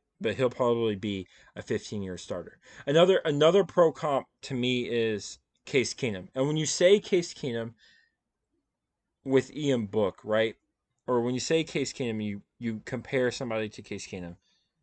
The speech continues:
it gets a lot of bad reaction. And, you know, when, when people compare Baker to, to Case Keenum, it's a lot of bad reaction. But you have to remember,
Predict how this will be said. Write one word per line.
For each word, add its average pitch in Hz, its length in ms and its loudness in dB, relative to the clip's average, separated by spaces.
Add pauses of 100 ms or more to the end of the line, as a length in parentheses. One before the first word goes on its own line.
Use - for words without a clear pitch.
(960)
it 120 60 -6
gets 123 180 0
a 127 60 2
lot 110 220 0
of 90 120 -8
bad 104 260 0
reaction. 98 600 -6
And, 92 160 -12 (300)
you 101 100 -8
know, 98 100 -2
when, 90 300 -8 (1400)
when 107 180 -6
people 110 240 -6
compare 104 320 0
Baker 101 400 0
to, 95 180 -2 (540)
to - 80 -14
Case 107 320 -4
Keenum, 110 240 -4
it's 98 100 -10
a 104 60 -6
lot 104 160 0
of 95 100 -6
bad 104 220 0
reaction. 104 400 -4
But 110 100 -6
you 120 80 0
have 143 80 0
to 156 60 -6
remember, 120 380 -2